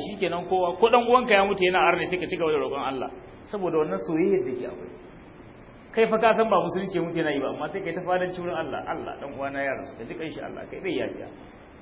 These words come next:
Kafin a saukar da wannan ayar, haka sahabbai masu dangin da suka mutu ba cikin musulunci ba suke bege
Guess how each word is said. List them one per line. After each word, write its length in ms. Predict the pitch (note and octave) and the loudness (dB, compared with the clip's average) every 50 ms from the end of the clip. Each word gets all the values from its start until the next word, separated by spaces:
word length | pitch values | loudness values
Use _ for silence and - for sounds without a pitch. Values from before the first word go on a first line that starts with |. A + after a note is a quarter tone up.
| - - - - - - - - - - - - - - - - - - - - - - - - - | -20 -20 -20 -20 -20 -20 -20 -20 -20 -20 -20 -20 -20 -20 -20 -20 -20 -20 -20 -20 -20 -20 -18 -4 6
Kafin 360 | F#3+ F#3+ F#3 F3+ F#3 A3 B3+ A#3+ | 10 12 12 12 10 8 6 6
a 60 | A3+ A3+ A3 | 6 6 6
saukar 260 | A3 A3 A#3 A3+ G3+ | 4 4 4 4 6
da 60 | G#3 | 6
wannan 220 | G#3 G#3+ G#3 G3+ F3 | 4 4 4 6 8
ayar, 280 | G3 G#3 G#3 F#3 E3+ F3 | 8 10 10 8 8 6
haka 160 | G3 G3 G3+ - - | 4 2 0 -4 0
sahabbai 360 | F3 D#3+ D#3 D3+ E3 F#3 F#3+ F#3+ | 2 2 2 4 6 6 6 8
masu 240 | F#3 E3+ D3+ - F3+ | 6 4 2 2 2
dangin 320 | G3 G3+ G3 F#3+ F#3+ E3+ | 2 2 4 4 4 4
da 80 | D#3+ D3+ | 4 -2
suka 180 | - - F3+ | -2 -2 -2
mutu 180 | F#3+ F#3 - F3+ | -2 0 0 2
ba 120 | D#3+ D#3 | 2 2
cikin 160 | D3+ - F3+ F3+ | 0 0 -4 -4
musulunci 360 | F3+ F3 F#3 G3 G3 - F3+ E3+ | -4 -2 -2 -2 -2 0 -2 -2
ba 60 | D#3+ | -2
suke 260 | D#3+ F3+ F#3 - F3+ E3 D#3+ D#3 | -2 -2 2 4 6 6 6 6
bege 420 | D#3 D3+ D3+ D3+ D3+ D3+ F3 F3 | 6 8 8 8 8 10 10 10